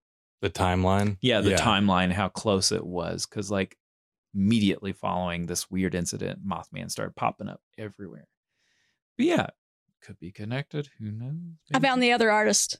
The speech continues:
Speaker 2: Okay, who's this other person?
Speaker 3: Conjured Dust Designs does really great cryptid art.
Speaker 1: Yeah,
Speaker 2: Okay,
Speaker 1: yeah.
Speaker 2: okay. Cool.
Speaker 3: And they were also at the Mothman.
Speaker 2: Check
Speaker 3: That's
Speaker 2: them
Speaker 3: cool.
Speaker 2: out. Also, like, go to the Mothman Festival. It's pretty awesome. We'll talk about it in a sec.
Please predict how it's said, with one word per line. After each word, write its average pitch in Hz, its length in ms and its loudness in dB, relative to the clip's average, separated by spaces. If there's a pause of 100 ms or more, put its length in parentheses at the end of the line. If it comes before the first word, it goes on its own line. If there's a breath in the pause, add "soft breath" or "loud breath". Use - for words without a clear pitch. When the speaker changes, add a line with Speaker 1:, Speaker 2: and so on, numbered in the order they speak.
(140)
Speaker 2:
Okay, 110 380 0
who's 123 180 2
this 110 160 2
other 101 200 -2
person? 104 460 -10 (100)
Speaker 3:
Conjured 254 500 2
Dust 254 320 2
Designs 214 800 2
does 220 200 4
really 220 360 4
great 214 280 2
cryptid 214 300 0
art. 208 180 4
Speaker 1:
Yeah, 82 120 4
Speaker 2:
Okay, 269 320 2
Speaker 1:
yeah. 87 240 4
Speaker 2:
okay. 196 280 2 (500)
Cool. 113 320 4
Speaker 3:
And 240 100 4
they 226 80 4
were 214 100 4
also 214 240 2
at - 120 -2
the - 60 0
Mothman. 254 420 -2 (120)
Speaker 2:
Check - 260 0
Speaker 3:
That's 104 140 4
Speaker 2:
them 104 120 4
Speaker 3:
cool. 92 80 4
Speaker 2:
out. - 120 -6 (480)
Also, 104 400 2
like, 92 240 0
go 104 180 -6
to 123 60 -2
the 127 60 -6
Mothman 107 480 -4
Festival. - 520 -10
It's - 100 -20
pretty 123 240 4
awesome. 101 320 2
We'll 104 100 0
talk 110 240 0
about 92 200 2
it - 40 -2
in 87 60 -4
a 90 60 -4
sec. 101 300 -2